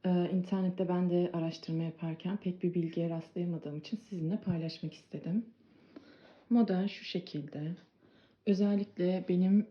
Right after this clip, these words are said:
e, araştırırken dikkat ettiğim konu iç kazan konusuydu. Şöyle göstereyim. Kapağı plastik bu arada, cam değil. Sizin için önemli mi bilmiyorum. İçerisi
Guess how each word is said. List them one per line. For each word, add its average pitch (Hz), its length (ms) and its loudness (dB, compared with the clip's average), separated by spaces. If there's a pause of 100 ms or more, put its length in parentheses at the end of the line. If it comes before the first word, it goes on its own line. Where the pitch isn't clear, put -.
e, 170 480 0
araştırırken 180 760 0
dikkat - 320 -4
ettiğim 175 380 0
konu 170 420 -2 (560)
iç - 200 -4
kazan 160 380 0
konusuydu. 156 840 -4 (200)
Şöyle - 340 -2
göstereyim. 156 880 0 (280)
Kapağı 175 420 12
plastik 170 720 -4
bu 143 80 -4
arada, 139 360 -6
cam 156 340 -4
değil. 143 260 -4 (1000)
Sizin 156 320 -8
için - 180 -8
önemli 151 320 -4
mi 151 200 -6
bilmiyorum. 147 580 -2 (1500)
İçerisi 214 760 2